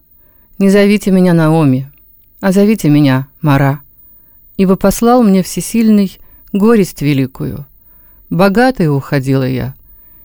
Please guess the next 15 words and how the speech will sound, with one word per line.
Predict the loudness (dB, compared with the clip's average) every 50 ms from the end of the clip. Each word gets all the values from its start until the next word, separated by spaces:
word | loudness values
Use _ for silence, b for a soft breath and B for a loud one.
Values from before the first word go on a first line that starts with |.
| b b
и | -4 -4 -2
бедной | 0 2 2 2 2 0 0 0 0 0 -2 -6 -10 b b b b b -2
вернул | 0 0 2 4 4 4 4 2
меня | 2 2 0 0 -2
Господь. | -4 -6 -8 -10 -14 -16 -16 -16 -16 -18 -20 -20 -20 -20 b b b b b b b b b b b b _
Зачем | -2 0 0 0 0 0 0 2
же | 2 0
вы | 0
зовёте | 2 2 2 2 0 0 -2 -2
меня | -2 0 0 0 0 -2 -4 B B B B -4
Наоми, | 0 2 2 2 2 2 2 0 -2 -4 -6 b b b b b b b
когда | -4 -4 0 0 0 0
Господь | 2 0 -2 -2 -2 -4 -4 -2 -2
меня | 0 0 0 0 0
принизил | -2 -2 0 0 2 2 2 2 0 0 -2 -2 -4